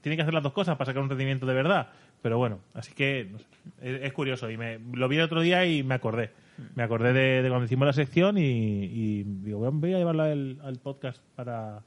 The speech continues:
Speaker 2: Para
Speaker 1: que la gente vea que un ej-, es un ejemplo, como habrá a patadas, ¿eh?
Speaker 2: Sí.
Speaker 1: Aseguro que hay un montón de youtubers que les pasa,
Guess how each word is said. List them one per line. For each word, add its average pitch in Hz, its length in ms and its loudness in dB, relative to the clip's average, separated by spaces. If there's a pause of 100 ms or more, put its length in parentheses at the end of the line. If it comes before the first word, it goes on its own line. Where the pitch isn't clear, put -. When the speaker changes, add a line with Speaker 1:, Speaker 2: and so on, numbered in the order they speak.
(200)
Speaker 2:
Para 113 180 -10
Speaker 1:
que 131 60 2
la 120 80 2
gente 131 160 2
vea 156 180 6
que 160 100 -6
un 147 140 4
ej-, 143 120 0
es 135 100 -6
un 147 60 2
ejemplo, 143 360 2
como 127 160 2
habrá 139 300 4
a 123 60 -4
patadas, 117 420 0
¿eh? 185 160 -6
Speaker 2:
Sí. - 140 -12 (320)
Speaker 1:
Aseguro 123 280 4
que 147 60 4
hay 147 40 4
un 143 60 2
montón 143 300 2
de 147 240 4
youtubers 160 440 2
que 139 100 -2
les 120 120 0
pasa, 196 460 0